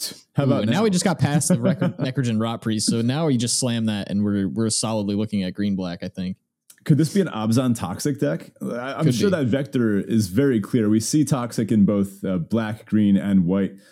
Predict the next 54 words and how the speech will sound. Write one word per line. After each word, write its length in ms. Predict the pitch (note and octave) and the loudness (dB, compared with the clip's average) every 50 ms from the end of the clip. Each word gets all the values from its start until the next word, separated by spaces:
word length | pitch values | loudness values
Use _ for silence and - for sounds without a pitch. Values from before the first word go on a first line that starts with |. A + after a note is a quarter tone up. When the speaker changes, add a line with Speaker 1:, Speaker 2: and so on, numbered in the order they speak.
| - _ _ _ _ _ - | -20 _ _ _ _ _ -4
Speaker 1:
And 100 | C3+ C#3 | 0 2
the 60 | C#3 | 4
Necrogen 420 | C3 D#3 F3+ F3+ F3 C#3+ C#3+ C3 A#2 | 4 4 4 2 2 2 4 4 2
Rot 200 | A#2 A#2 A#2 - | 2 0 -2 -2
Priest 260 | - G#2 F#2+ - - | 0 0 0 0 0
is 140 | F#2+ - - | -4 -4 -4
just 180 | - - - | -8 -10 -8
sick. 240 | - - - C2 - | -6 -6 -6 -6 -2
And 120 | - A#2 B2+ | 2 2 4
this 120 | E3+ C#3+ | 4 4
means 160 | F3 F#3 C#3 A#2+ | 4 4 4 4
we 100 | C#3 C#3 | 2 2
have 200 | C3 B2 G2+ G2+ | 2 0 0 0
one 180 | G#2 A2+ A2+ | 2 2 2
of 80 | A2+ F#2+ | 2 2
each 220 | E2 G#2 G2+ - | 2 0 0 2
of 160 | A#2+ G#2 F#2 | 0 0 0
the, 380 | F2+ G2+ G2 F#2+ F#2 F2+ F#2 G2+ - _ | 2 4 4 4 4 2 0 -4 -8 _
uh, 220 | - G2 F#2 F2+ - - | -6 -4 -4 -4 -4 -2
uncommons. 640 | G#2+ G#2 G2+ G#2+ G#2 G#2 G#2 A2+ B2+ D#3 - - - - _ _ _ _ _ _ _ - | -2 -2 0 0 -2 -2 0 0 -2 -2 -4 -6 -10 -16 _ _ _ _ _ _ _ 0
Maybe 360 | B2 C3+ D#3+ F#3+ G#3 G#3 G#3 | 2 2 4 4 4 4 4
with 200 | F3+ E3 D#3+ D#3 | 2 2 0 0
Speaker 2:
Yeah. 80 | D#3 | 0
Speaker 1:
a 380 | C#3+ C3+ C3+ C3 B2+ B2+ A#2+ A2+ A#2 - | 2 2 2 4 4 4 2 2 0 0
kind 140 | D3+ C#3+ | 0 0
of 120 | C3 A#2 G#2 | 2 2 2
white, 340 | F#2+ F2+ G2 G2 A2+ A2+ - _ _ _ _ _ _ _ _ _ _ _ _ _ _ _ _ _ - | 2 2 2 0 0 -2 -4 _ _ _ _ _ _ _ _ _ _ _ _ _ _ _ _ _ -4
uh, 160 | B2 A#2 G#2+ G2+ | -4 -2 -2 2
maybe, 140 | A#2 A2+ | 2 2
like, 140 | A2+ G#2+ D#2+ | 2 2 0
a 100 | E2+ E2+ - | -4 -6 -8
splash 440 | - - - E2 E2 G#2 C3 B2 | -10 -12 -12 -10 -8 -8 -8 -8
for 120 | - C#3 C3+ | -6 -4 -2
white. 300 | C3+ C#3+ D#3 E3 D3 - | -2 0 -2 -2 -4 -4
I 80 | B2 C3 | -6 -4
don't 100 | C3 B2 | -2 -2
know. 160 | G#2+ F2 D2+ D2 | -2 -2 -4 -6
Or, 100 | A2 A#2 | -6 -6
or 140 | B2 C#3+ E3 | -6 -6 -4
we 160 | F#3 A3 G3+ | 0 4 4
could 140 | G3+ D3 - | 4 4 4
figure 140 | D3 B2 | 2 2
this 180 | A2 A2 G#2 - | 2 2 0 0
out. 200 | G#2 F#2+ - - - - _ - | -4 -4 -6 -10 -16 -16 _ -4
But 80 | B2+ A#2+ | -2 0
the 80 | C3+ | 2
Rot 200 | C3 D#3 D3 B2 | 0 0 0 0
Priest 220 | - E3 D3+ C#3 - | 2 2 2 2 2
is 120 | C3+ G#2 | 0 2
there. 140 | C3+ C3+ B2+ | 2 0 0
There's 140 | C3+ C#3+ A#2+ | 0 2 2
another 220 | B2+ C#3+ E3 F3 | 2 2 2 0
Incisor 420 | E3 A#2 - C3 A2+ A2 G2 G#2 | -2 -2 -2 -2 -2 0 0 0
Glider. 460 | G2+ G2+ G2 F2 F2 E2+ F2+ A#2+ C#3 | 0 0 0 0 0 -2 -2 -4 -6